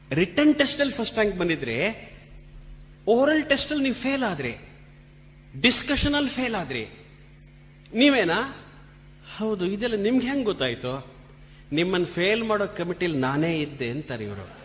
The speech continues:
ಹೋಗ್ಲಿ, ನೀವ್ ಯಾಕೆ fail ಆದ್ರಿ ನಿಮ್ಗೆ ಗೊತ್ತಾ?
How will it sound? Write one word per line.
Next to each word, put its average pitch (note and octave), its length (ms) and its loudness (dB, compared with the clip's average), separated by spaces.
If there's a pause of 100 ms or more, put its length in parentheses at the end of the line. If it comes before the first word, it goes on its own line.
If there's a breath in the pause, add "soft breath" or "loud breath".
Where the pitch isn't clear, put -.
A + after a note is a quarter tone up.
(1300 loud breath)
ಹೋಗ್ಲಿ, D4 280 12
ನೀವ್ C4 160 8
ಯಾಕೆ D#4 200 8
fail F4 220 6
ಆದ್ರಿ D#4+ 240 8
ನಿಮ್ಗೆ B3+ 220 4
ಗೊತ್ತಾ? G#3+ 460 4